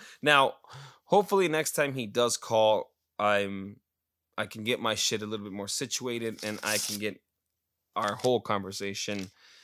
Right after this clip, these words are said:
recorded, especially if he could talk for thirty minutes. That's not bad. That's half a podcast. I gotta say, I'm down for that. So half the work's already done for me.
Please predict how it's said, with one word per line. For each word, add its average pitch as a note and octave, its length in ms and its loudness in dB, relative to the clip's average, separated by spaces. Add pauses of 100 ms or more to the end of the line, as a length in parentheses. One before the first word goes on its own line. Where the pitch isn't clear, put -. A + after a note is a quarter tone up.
(640)
recorded, G#2 800 0 (440)
especially D#3+ 380 0
if A2 220 -8
he A#2+ 80 -12
could G#2+ 180 -8
talk A#2 260 -2
for G2+ 120 -14
thirty A#2 340 0
minutes. A2 480 -6 (220)
That's D3 280 -4
not C#4 220 -4
bad. A#3+ 320 0 (540)
That's - 180 -4
half F3 160 2
a E3 60 -16
podcast. F3 640 -2 (120)
I F2 120 -16
gotta A2 180 -2
say, D3+ 380 -2 (1600)
I'm C3 220 6
down A#2 240 4
for G#2+ 140 0
that. F2+ 180 -2
So A#2 160 6
half E3+ 340 6
the D3 80 4
work's E3 340 2
already D3 280 4
done F#3 260 4
for C3 160 -2
me. G2+ 220 -8